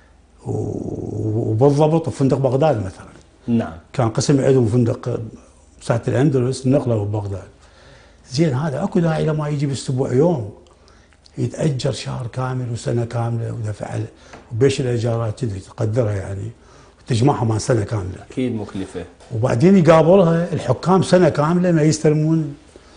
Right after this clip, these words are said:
Speaker 1: أجور التحكيم
Speaker 2: يعني تقصد
Speaker 1: مثلا.
Speaker 2: أكو فد تناقض، شيء ما يشبه شيء.
Speaker 1: عدم توازن وعدم يعني، آه، ما أدري، يمكن الأم-، المال مو، مو ثمين.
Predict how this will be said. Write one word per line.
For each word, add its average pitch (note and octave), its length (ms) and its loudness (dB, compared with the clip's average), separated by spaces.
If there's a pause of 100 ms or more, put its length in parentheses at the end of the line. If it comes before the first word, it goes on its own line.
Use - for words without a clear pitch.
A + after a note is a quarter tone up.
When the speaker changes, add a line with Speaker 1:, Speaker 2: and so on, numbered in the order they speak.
(420)
Speaker 1:
أجور C3 240 6
التحكيم - 320 0
Speaker 2:
يعني C3 280 4
تقصد - 140 2
Speaker 1:
مثلا. C3 140 4
Speaker 2:
أكو E3+ 160 0
فد E3 140 4
تناقض، E3 520 4
شيء F3+ 220 -2
ما F#3 100 2
يشبه A#2+ 340 4
شيء. G2 260 -4 (1160)
Speaker 1:
عدم D#3 300 4
توازن C3 640 -2
وعدم C3 460 -6 (340)
يعني، G2 400 -4 (1040)
آه، - 680 -12 (140)
ما B2+ 280 0
أدري، B2 200 4
يمكن A#2 220 2
الأم-، A#2 360 0 (420)
المال A#2+ 500 4
مو، C3+ 220 6
مو C#3 200 4
ثمين. C3+ 460 4